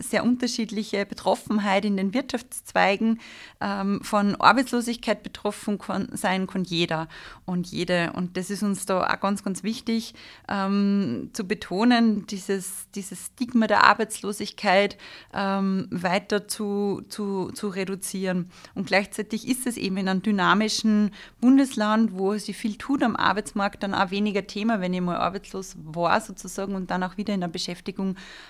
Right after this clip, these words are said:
ähm, zu kommen, weil das einfach auch zur Saisonarbeit ein Stück weit, ähm, mit der Hand in Hand geht und da auch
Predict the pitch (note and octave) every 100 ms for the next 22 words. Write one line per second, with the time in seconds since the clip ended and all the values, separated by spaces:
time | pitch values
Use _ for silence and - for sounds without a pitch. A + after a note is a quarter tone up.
0 | - F#3+ F#3+ F#3+ F#3 - G#3+ - F#3+ G#3
1 | G#3+ G#3 - - - G3 G3 G3+ F#3+ -
2 | G#3+ G#3+ G3+ G#3+ G#3+ G#3 A#3 A3+ G#3 G#3+
3 | A#3 - G#3+ G#3+ G#3 G#3 - - A#3 G#3+
4 | G#3 G3 G#3 - - - - - G3+ G3
5 | G#3 - G3+ G3+ F#3 F#3+ G3+ G3+ F#3 A3
6 | A#3+ A3+ A#3 A#3 G#3 G3 G#3 G#3 - G3